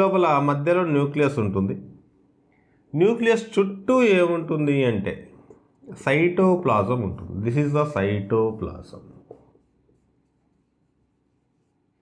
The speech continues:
ఈ cytoplasm లోపల ఈ సెల్కు సంబంధించిన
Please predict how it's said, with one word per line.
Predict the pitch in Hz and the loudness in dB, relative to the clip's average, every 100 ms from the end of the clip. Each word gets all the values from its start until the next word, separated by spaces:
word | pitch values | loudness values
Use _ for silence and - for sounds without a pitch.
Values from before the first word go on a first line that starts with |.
| _ _ _ _ 185 | _ _ _ _ -2
ఈ | 240 262 233 | 0 2 2
cytoplasm | 208 208 214 208 196 180 170 180 170 | 2 2 2 2 2 2 2 0 2
లోపల | 156 156 147 147 147 - - 185 | 2 2 0 0 -2 -8 0 2
ఈ | 220 214 | 2 2
సెల్కు | 170 208 214 208 | 2 2 0 -2
సంబంధించిన | 170 160 160 160 156 160 | 0 0 0 0 0 0